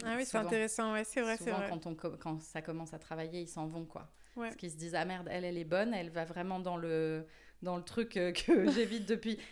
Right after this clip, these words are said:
Speaker 2: Bon, bah, ciao. »
Speaker 1: Ouais, c'est
Speaker 2: Ça,
Speaker 1: vrai,
Speaker 2: ça
Speaker 1: c'est
Speaker 2: arrive
Speaker 1: vrai.
Speaker 2: aussi.
Speaker 1: C'est vrai. Alors, j'ai une autre question. Est-ce qu'il y avait quelque chose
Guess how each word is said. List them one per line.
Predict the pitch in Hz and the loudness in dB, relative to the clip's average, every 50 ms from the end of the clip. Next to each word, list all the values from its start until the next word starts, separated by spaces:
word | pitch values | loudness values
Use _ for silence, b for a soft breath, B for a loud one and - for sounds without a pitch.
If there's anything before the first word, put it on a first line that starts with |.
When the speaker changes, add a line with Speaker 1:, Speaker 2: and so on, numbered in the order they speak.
| B B | B B
Speaker 2:
Bon, | - 190 208 214 | 0 2 2 6
bah, | 220 240 226 233 | 6 6 6 6
ciao. » | - - 226 220 220 214 220 208 214 - - | 4 0 0 0 2 0 -2 -4 -6 -4 0
Speaker 1:
Ouais, | 349 269 269 269 311 | 4 6 6 6 6
c'est | - 302 | 4 2
Speaker 2:
Ça, | 262 | 2
Speaker 1:
vrai, | 240 226 240 254 254 | 2 2 2 2 2
Speaker 2:
ça | - 156 | 2 0
Speaker 1:
c'est | 262 | 0
Speaker 2:
arrive | 247 240 226 | 0 0 -2
Speaker 1:
vrai. | 220 175 | -4 -4
Speaker 2:
aussi. | 180 - - - 175 - - | -6 -8 -12 -14 -16 -16 -18
Speaker 1:
C'est | - - 233 | -12 -8 -8
vrai. | 226 220 214 214 226 233 - - - - B B B B B B B B B | -6 -6 -6 -8 -10 -12 -18 -20 -20 -20 B B B B B B B B B
Alors, | - 240 247 262 269 | 2 4 4 4 4
j'ai | 254 262 | 2 2
une | 262 285 | 4 2
autre | 339 349 - | 2 0 2
question. | - 285 269 262 - - 294 294 320 359 370 370 - - - - - | 0 0 0 0 -4 -4 -2 -2 0 0 -2 -4 -6 -10 -18 -8 -6
Est-ce | - 240 - - | -4 -4 -4 0
qu'il | - 320 | 0 2
y | |
avait | 311 277 254 | 2 2 2
quelque | - 226 220 220 | 0 0 -2 -2
chose | - - 269 277 285 294 269 233 | -2 -2 0 2 2 2 0 0